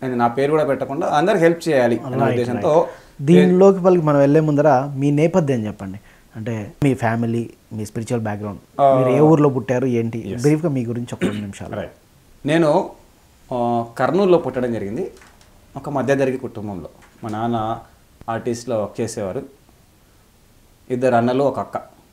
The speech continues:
Speaker 1: నేను అందరికంటే చిన్నవాడిని.
Speaker 2: ఓకే.
Speaker 1: చదువుల్లో ఎప్పుడు, ఆ, ముందుండేవాడిని.
Speaker 2: ఓకే.
Speaker 1: అందరికంటే కూడా,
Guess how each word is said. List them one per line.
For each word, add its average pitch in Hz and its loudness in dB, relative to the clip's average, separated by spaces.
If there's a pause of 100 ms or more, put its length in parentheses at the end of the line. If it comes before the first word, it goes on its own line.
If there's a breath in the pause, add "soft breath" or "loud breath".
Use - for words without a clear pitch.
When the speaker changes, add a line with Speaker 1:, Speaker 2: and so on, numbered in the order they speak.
(140)
Speaker 1:
నేను 156 -2
అందరికంటే 123 -2
చిన్నవాడిని. 104 -10
Speaker 2:
ఓకే. 90 -12 (1000)
Speaker 1:
చదువుల్లో 175 4
ఎప్పుడు, 139 0 (580)
ఆ, 127 0
ముందుండేవాడిని. 120 -4 (480)
Speaker 2:
ఓకే. 117 -10
Speaker 1:
అందరికంటే 117 -6
కూడా, 113 -6